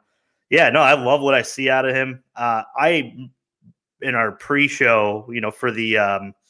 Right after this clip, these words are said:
the season, when we talked about, you know, our predictions, I think, uh, we were, uh, talking about him, and I, I actually predicted he was gonna be the Cubs' second best pitcher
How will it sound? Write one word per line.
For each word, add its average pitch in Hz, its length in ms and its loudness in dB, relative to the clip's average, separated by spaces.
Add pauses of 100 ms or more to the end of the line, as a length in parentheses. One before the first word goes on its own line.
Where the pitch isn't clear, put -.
(300)
the 117 80 -2
season, 120 540 0 (300)
when 120 80 -8
we 117 80 0
talked 120 300 0
about, 117 260 2
you 123 60 0
know, 123 60 2
our 110 120 2
predictions, 120 560 -2
I 113 100 2
think, 117 400 -6
uh, 107 260 2 (680)
we 127 100 0
were, 117 320 2
uh, 107 380 4 (260)
talking 123 260 -2
about 113 220 2
him, 131 220 0
and 113 80 0
I, 127 100 2
I 123 200 0
actually 151 380 -2
predicted 131 440 -4
he 123 60 -4
was 120 120 -10
gonna 117 160 -6
be 113 300 -6
the 110 140 -12
Cubs' 120 280 -2
second 117 380 -4
best 107 260 -4
pitcher 101 420 -4